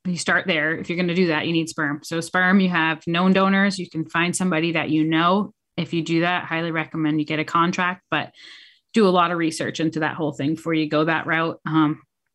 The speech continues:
so then there's donor sperm, obviously, and that is anonymous. You can have, you'll never know who that person is. They'll never know who you are. You can have open I D, which is,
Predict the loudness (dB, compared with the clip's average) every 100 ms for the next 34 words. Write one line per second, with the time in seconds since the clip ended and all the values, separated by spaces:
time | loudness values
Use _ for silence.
0 | -8 -4 0 2 0 0 0 0 0 -4
1 | -2 0 0 -4 -12 _ _ 2 4 4
2 | 2 -2 -4 -2 -4 -2 -2 -2 -4 -4
3 | -2 0 0 0 0 0 -2 -6 -6 -4
4 | -4 -4 0 2 4 4 4 2 -2 -8
5 | -6 -4 -2 -2 -6 -20 -20 -6 0 2
6 | 2 2 2 4 4 4 0 -2 -4 0
7 | 2 4 2 2 2 2 2 2 0 0
8 | 0 2 0 -2 -6 -6 -6 -2 -2 0
9 | 0 0 0 2 4 4 2 -2 -4 -4